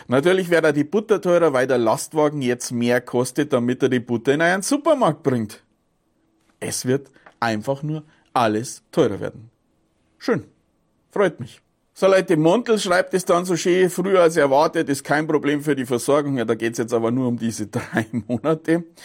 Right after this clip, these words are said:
Wie will denn die E U das auffangen? Also wir haben fünfunddreißig bis fünfundvierzig Milliarden Kubikmeter, die jährlich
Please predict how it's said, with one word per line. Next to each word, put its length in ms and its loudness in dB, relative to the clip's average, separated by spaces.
Wie 220 0
will 140 0
denn 200 0
die 120 2
E 40 -2
U 160 0
das 240 2
auffangen? 520 0
Also 200 2
wir 160 2
haben 160 0
fünfunddreißig 720 0
bis 140 -4
fünfundvierzig 720 -2
Milliarden 480 0
Kubikmeter, 640 0
die 260 -2
jährlich 460 2